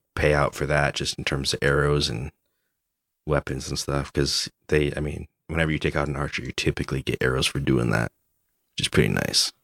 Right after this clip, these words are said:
But yeah, uh, one spot I wanted to call out on this, uh,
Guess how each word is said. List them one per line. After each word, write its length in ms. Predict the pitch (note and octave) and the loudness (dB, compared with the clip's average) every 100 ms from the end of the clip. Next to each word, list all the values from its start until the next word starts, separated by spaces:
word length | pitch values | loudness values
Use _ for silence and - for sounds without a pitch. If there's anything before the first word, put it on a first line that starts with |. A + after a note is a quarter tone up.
| _ _ _ _ _ _ _ _ _ _ _ _ _ _ _ _ _ _ _ - | _ _ _ _ _ _ _ _ _ _ _ _ _ _ _ _ _ _ _ 0
But 120 | D2 | 2
yeah, 360 | B2 F2 B1+ - _ _ _ F#2+ | 2 0 -2 -8 _ _ _ 2
uh, 240 | G2 F#2 | 4 4
one 320 | E2 G2 C#3 | 2 2 4
spot 320 | - - D#3 | 2 4 4
I 60 | C3+ | 4
wanted 500 | A#2+ A#2 F#2 D#2+ C2+ | 4 4 4 2 0
to 60 | - | -4
call 300 | - G2+ D#2+ | 2 4 6
out 240 | D#2 A2 G2 | 6 4 4
on 200 | A2 G#2+ | 2 2
this, 400 | A2 - - - _ _ _ _ _ _ - | 0 -2 -6 -8 _ _ _ _ _ _ -2
uh, 200 | F#2 | 0